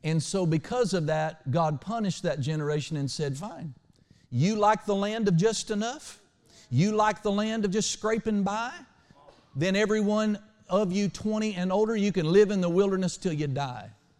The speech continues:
And that's exactly what they did. Forty years. It took forty years for all of them to die off. I wouldn't want to be twenty and older and go for a walk with one of those young people,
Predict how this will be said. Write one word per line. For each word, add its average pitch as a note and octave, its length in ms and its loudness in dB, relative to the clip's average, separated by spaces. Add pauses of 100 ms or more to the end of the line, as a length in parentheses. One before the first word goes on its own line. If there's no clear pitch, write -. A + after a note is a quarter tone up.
(480)
And B2 120 -4
that's C3+ 180 -4
exactly C#3 420 0
what C#3+ 180 -2
they C#3+ 120 -4
did. B2+ 260 -4 (1500)
Forty G3 400 4
years. F#3 480 2
It C3+ 100 -2
took D3+ 180 -2
forty G#3 520 6
years G#3 600 0
for D3+ 200 0
all E3 120 4
of D#3 60 2
them D#3+ 160 -2
to D3+ 80 -4
die D3+ 200 0
off. C3+ 200 0
I E3+ 80 2
wouldn't A#3 260 2
want G3 300 0
to D#3 80 0
be E3 160 2
twenty G3 360 -2
and F3 100 0
older C#3+ 360 0 (200)
and D3 120 -2
go F3 140 2
for E3+ 200 0
a D3 80 2
walk C#3+ 540 0
with C#3 160 -2
one D#3+ 140 -2
of D3+ 60 -2
those C#3 120 0
young C#3+ 240 0
people, C3 360 -6